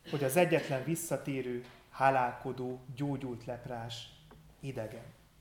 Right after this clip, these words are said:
Onnan láthatjuk, mennyire fontos, hogy az elbeszélő mellett Jézus maga is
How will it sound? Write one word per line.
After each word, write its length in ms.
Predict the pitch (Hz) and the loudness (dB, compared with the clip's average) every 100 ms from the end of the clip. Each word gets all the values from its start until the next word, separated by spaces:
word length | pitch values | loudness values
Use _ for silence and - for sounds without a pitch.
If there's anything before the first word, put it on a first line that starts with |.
| - - - - - - - _ | -20 -20 -20 -20 -20 -20 -20 _
Onnan 280 | 196 208 156 | 2 6 6
láthatjuk, 480 | 180 170 151 151 175 | 6 4 -2 -2 0
mennyire 320 | 180 160 123 | 2 2 0
fontos, 600 | - 160 151 170 170 - | 0 0 2 0 0 -2
hogy 180 | 151 135 | 0 2
az 260 | 127 - - | 2 0 -2
elbeszélő 680 | 165 180 165 165 160 135 131 | 2 4 2 0 -2 -2 -2
mellett 540 | 139 143 151 156 - - - - - | 0 2 4 2 -2 -12 -20 -18 -6
Jézus 640 | 147 180 170 190 - - | 4 4 4 2 -2 -4
maga 320 | 190 208 139 | 0 2 2
is 380 | 123 120 - - | 0 -2 -6 -8